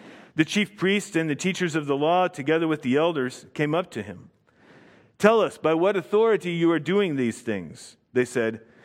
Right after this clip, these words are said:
"Who gave you this authority?" He replied, "I will also ask you a question. Tell me, John's baptism, was it from heaven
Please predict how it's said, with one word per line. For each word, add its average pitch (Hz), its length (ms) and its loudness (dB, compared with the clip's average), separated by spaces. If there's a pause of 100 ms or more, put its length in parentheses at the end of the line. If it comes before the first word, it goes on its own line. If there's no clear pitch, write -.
(340)
"Who 269 280 2
gave 175 420 2
you 131 200 -2
this 143 240 -2
authority?" 117 640 -2 (1200)
He 131 100 2
replied, 131 480 -2 (800)
"I 151 140 2
will 170 180 2
also 170 300 0
ask 156 220 -2
you 202 160 2
a - 40 0
question. - 440 -8 (680)
Tell 180 220 2
me, 92 160 -12 (880)
John's 185 360 0
baptism, - 500 -4 (800)
was 175 200 2
it 175 140 2
from 151 280 -2
heaven 226 480 0